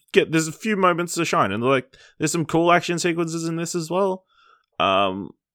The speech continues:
and that kind of stuff. And somehow they managed to pull off the concept of Starro the Conqueror in this movie.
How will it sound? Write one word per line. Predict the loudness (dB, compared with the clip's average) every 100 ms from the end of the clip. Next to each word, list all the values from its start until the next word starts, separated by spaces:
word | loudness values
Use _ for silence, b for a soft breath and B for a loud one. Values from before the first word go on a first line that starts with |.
| _ _ -6
and | -4
that | -2
kind | -2
of | 0
stuff. | 0 0
And | -2 -4 -8 -4
somehow | 2 8 8 8
they |
managed | 6 4 2
to |
pull | 2 4
off | 4
the | 2
concept | -4 -2 -4
of | -4
Starro | -2 2 2
the | 2
Conqueror | -4 -8 -8 -10 _ _ _ _ _ _ _ _ -6
in | -4
this | -4 -6 -2
movie. | -2 -2 -10